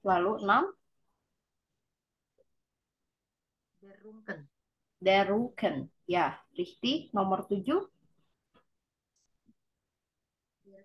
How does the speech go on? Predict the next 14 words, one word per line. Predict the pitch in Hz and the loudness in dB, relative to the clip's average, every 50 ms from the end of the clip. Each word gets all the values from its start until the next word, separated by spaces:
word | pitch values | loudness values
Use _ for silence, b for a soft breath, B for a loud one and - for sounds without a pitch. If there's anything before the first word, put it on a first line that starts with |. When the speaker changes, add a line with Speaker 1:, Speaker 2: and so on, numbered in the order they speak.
| _ _ | _ _
Speaker 2:
Finger. | 226 226 220 220 208 196 175 156 151 _ _ _ _ _ _ _ _ _ _ _ _ _ _ _ _ _ _ _ _ _ _ _ _ _ _ _ _ - - _ _ _ _ _ _ _ _ _ _ _ _ _ _ _ _ _ _ _ _ _ _ _ _ _ _ _ _ _ _ _ _ _ _ _ _ _ _ _ _ | _ -20 -20 -20 -20 -20 _ _ _ _ _ _ _ _ _ _ _ _ _ _ _ _ _ _ _ _ _ _ _ _ _ _ _ _ _ _ _ -20 -20 _ _ _ _ _ _ _ _ _ _ _ _ _ _ _ _ _ _ _ _ _ _ _ _ _ _ _ _ _ _ _ _ _ _ _ _ _ _ _ _
Speaker 1:
Ya. | - 185 180 185 254 330 - - - _ _ _ _ _ _ _ _ _ _ _ _ _ _ _ _ _ _ _ _ _ _ _ _ _ _ _ _ | -6 -2 0 0 0 -2 -4 -8 -18 _ _ _ _ _ _ _ _ _ _ _ _ _ _ _ _ _ _ _ _ _ _ _ _ _ _ _ _
Speaker 2:
Der | - 196 196 196 - | -16 -14 -14 -14 -12
Finger. | 226 220 214 202 196 180 160 147 - _ _ _ _ _ _ _ _ _ _ _ _ | -10 -8 -6 -6 -6 -8 -10 -14 -20 _ _ _ _ _ _ _ _ _ _ _ _
Speaker 1:
Der | 196 202 196 190 | 6 6 6 6
Finger, | - - 214 196 196 170 185 208 226 247 | 2 0 0 0 2 4 4 4 4 2
Speaker 2:
Ya. | - - | 0 0
Speaker 1:
ya. | 190 202 214 214 - - - - - | 0 0 0 0 -4 -10 -18 -18 -10
Betul, | - 180 175 - 214 240 262 277 | -8 -8 -6 -2 0 2 2 4
der | 226 202 190 196 190 | 4 4 4 2 0
Finger. | - 214 196 202 196 185 220 254 320 370 - - _ _ | -4 -6 -6 -4 -2 0 2 2 2 0 -4 -10 _ _
Lalu | - 196 196 190 214 | -2 0 0 2 2
nomor | 233 240 214 208 202 196 190 | 2 2 2 2 2 2 4
delapan. | 190 185 180 - 240 285 370 | 4 4 4 4 4 2 2